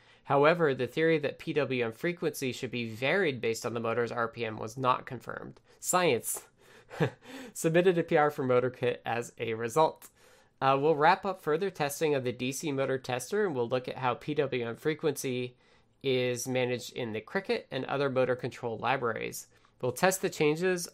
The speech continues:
on the string with existing robots, particularly the String Car M zero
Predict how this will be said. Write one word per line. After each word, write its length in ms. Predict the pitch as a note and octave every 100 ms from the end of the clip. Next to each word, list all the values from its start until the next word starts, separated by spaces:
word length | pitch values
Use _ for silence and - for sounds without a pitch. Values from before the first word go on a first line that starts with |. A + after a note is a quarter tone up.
| -
on 280 | C#3 B2+ A#2+
the 80 |
string 560 | A#2 - B2+ A2+ E3+ G3
with 260 | C3+ B2 - - _ -
existing 520 | C3+ C#3 D3+ - B2
robots, 480 | A#2+ B2 F#3+ A3 -
particularly 840 | - C3 - C3+ C3 A#2+ A2+ A2+
the 120 | A2+
String 440 | A2+ - B2+ B2 A#2+
Car 500 | - A#2 A#2 A2 -
M 200 | A2 A2+
zero 300 | A2 A#2